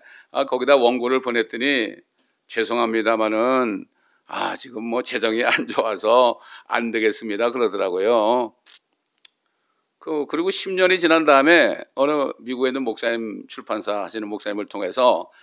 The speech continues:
아, 결국 책을 번역하게 된 적이 있습니다. 근데 지금 대부분의 사람들이 길가밭이 돼가지고요. 그래가지고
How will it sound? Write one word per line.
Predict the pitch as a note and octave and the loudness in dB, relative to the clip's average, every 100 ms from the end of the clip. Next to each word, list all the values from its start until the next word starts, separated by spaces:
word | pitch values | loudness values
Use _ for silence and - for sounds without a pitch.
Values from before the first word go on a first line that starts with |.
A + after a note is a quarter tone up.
| _ _ | _ _
아, | - E2 D#2+ - | -14 -14 -14 -10
결국 | G2+ G2+ | -8 -8
책을 | - G2+ G2+ | -6 -4 -4
번역하게 | - F#2 F#2 F#2 F#2+ G2 | -6 -12 -12 -10 -8 -8
된 | - G#2 | -6 -8
적이 | F#2 F#2 G#2+ - | -6 -6 -8 -8
있습니다. | A2 C3 G#2 B2 G#2 C3 G3 - _ _ _ _ _ _ _ _ _ _ _ _ _ _ _ _ _ _ _ _ _ _ _ _ _ _ - | -8 -8 -4 0 2 4 2 0 _ _ _ _ _ _ _ _ _ _ _ _ _ _ _ _ _ _ _ _ _ _ _ _ _ _ -12
근데 | G#3 | -6
지금 | D4 D#4 | -4 -4
대부분의 | - - F3 F3+ F#3+ | -4 -4 -2 2 2
사람들이 | F3 F#3+ F#3+ F#3+ G#3 - | 4 4 4 0 -2 -4
길가밭이 | E3+ - E3 D#3 D#3 | -2 4 6 6 4
돼가지고요. | C#3+ C3 A#2+ G#2+ C3 F#3 G2 D2+ - _ | 2 4 4 0 0 2 0 -4 -20 _
그래가지고 | - A#2+ A#2+ A2 D#3 D3+ G2 | -8 -2 0 0 -2 0 -2